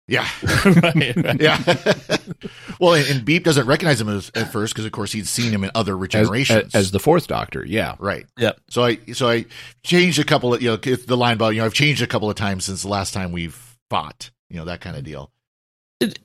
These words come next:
Speaker 2: ag-, again, I'm doing the whole, like, timey-wimey thing because everyone already knows, but have you either, either of you seen the promotional images from the Star Beast, uh,
Speaker 3: Oh,
Speaker 2: special?
Speaker 3: yeah. Oh, yeah.
Speaker 1: Yeah.
Speaker 2: Have you seen the Beep in it? 'Cause
Speaker 3: Yeah.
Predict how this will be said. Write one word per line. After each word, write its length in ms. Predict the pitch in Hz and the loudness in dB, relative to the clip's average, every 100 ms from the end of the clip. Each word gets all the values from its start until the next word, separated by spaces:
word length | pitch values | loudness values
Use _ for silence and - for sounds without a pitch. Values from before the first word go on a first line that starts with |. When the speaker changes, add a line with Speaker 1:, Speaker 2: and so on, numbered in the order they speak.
| _ | _
Speaker 2:
ag-, 200 | 202 165 - | 0 0 2
again, 360 | 185 147 202 175 | 2 4 6 6
I'm 140 | 160 | 4
doing 300 | 156 151 147 | 6 6 6
the 80 | 135 | 6
whole, 260 | 139 131 | 4 4
like, 260 | 127 117 - | 4 0 -2
timey-wimey 640 | - 135 127 123 120 120 113 | 0 2 4 4 4 2 0
thing 240 | 123 113 | 0 0
because 320 | 104 120 104 | 0 0 2
everyone 320 | 113 117 110 110 | 2 2 4 4
already 220 | 104 107 | 2 2
knows, 280 | 120 113 - | 4 2 2
but 220 | 123 - 131 | -2 -2 0
have 200 | 175 180 | 2 4
you 180 | 262 277 | 6 6
either, 180 | 269 247 - | 4 2 2
either 220 | 233 240 | 2 4
of 80 | 226 | 4
you 100 | 226 | 4
seen 320 | - 196 185 | 4 4 4
the 80 | 170 | 2
promotional 720 | 180 170 165 - 170 160 - _ | 2 4 4 2 4 2 0 _
images 420 | 165 165 151 151 | 4 4 4 0
from 500 | - - 151 147 147 147 - - _ - | 0 4 4 4 2 -2 -12 -20 _ -2
the 100 | 160 | 2
Star 280 | 143 165 147 | 4 4 4
Beast, 480 | 151 151 - - - _ _ - | 4 2 0 -4 -10 _ _ -2
uh, 160 | 139 127 | 2 4
Speaker 3:
Oh, 80 | 214 | 6
Speaker 2:
special? 260 | 247 196 160 | 6 6 4
Speaker 3:
yeah. 160 | - - _ | 0 -6 _
Oh, 100 | 151 170 | -4 0
yeah. 160 | 95 | 0
Speaker 1:
Yeah. 80 | 76 - - _ | 0 -6 -20 _
Speaker 2:
Have 140 | 165 190 | 2 4
you 80 | 208 | 4
seen 260 | - 302 | 4 6
the 80 | 277 | 4
Beep 320 | 160 220 247 | 4 2 4
in 120 | 285 | 4
it? 220 | 294 - - | 2 0 0
'Cause 240 | 196 - | 0 2
Speaker 3:
Yeah. 220 | 185 117 | 2 2